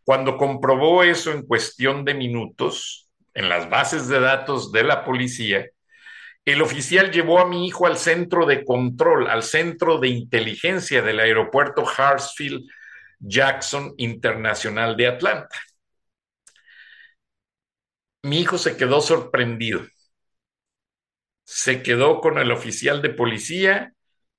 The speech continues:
eh, lo presentó con el director ahí y le dijo, "Mira, traemos este pase de abordar". El, el director del lugar escaneó el pase de abordar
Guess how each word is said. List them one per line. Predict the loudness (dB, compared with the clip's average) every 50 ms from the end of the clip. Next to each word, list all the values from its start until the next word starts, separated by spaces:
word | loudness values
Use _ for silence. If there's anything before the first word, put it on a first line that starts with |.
| _ _ _ -10
eh, | -4 -2 0 0 2 2 0
lo | 0 2 0 0 2
presentó | 0 0 -2 0 -2 -4 -4 -4 -2 0 0 0 2
con | 0 -2 0 2
el | 0 0 -2 -4 -10 -12 -14 -8 -2
director | 0 2 2 2 0 0 -4 -2 0 2 2
ahí | 2 2 0 -2 -6 -8 -10 -12 -14 -16
y | -12 -10 -8 -4
le | -2 -2 -2
dijo, | -2 -4 -4 -4 -4
"Mira, | -4 -2 0 2 0 0 0 -2
traemos | -2 0 0 0 0 -2 -4 -4 -2 -4
este | -4 -4 -2 -4 -4
pase | -2 0 -2 -2 0 0 0
de | 0 0
abordar". | 2 0 0 -2 0 0 2 0 0 -2 -4 -16 _ _ _ _ _ _ _ _ _ _ _ _ _ _ _ _ -6
El, | -2 0 2 2 2 0 0 0 -2 -2 -4 -4 -6 -8 -8
el | -6 -2 -2 0 -2 0 0
director | 0 2 2 0 -2 -2 0 2 2 2 2 0
del | 0 0
lugar | 0 0 2 2 2 2 0 0
escaneó | -2 -2 -2 -4 -8 -2 -2 -2 -2 0 0 0 0
el | 0 0 -2 -2
pase | -2 -2 -2 -2 -4 -2
de | 0 0 0
abordar | 0 0 0 0 0 0 0 0 -2 -2 -6 -10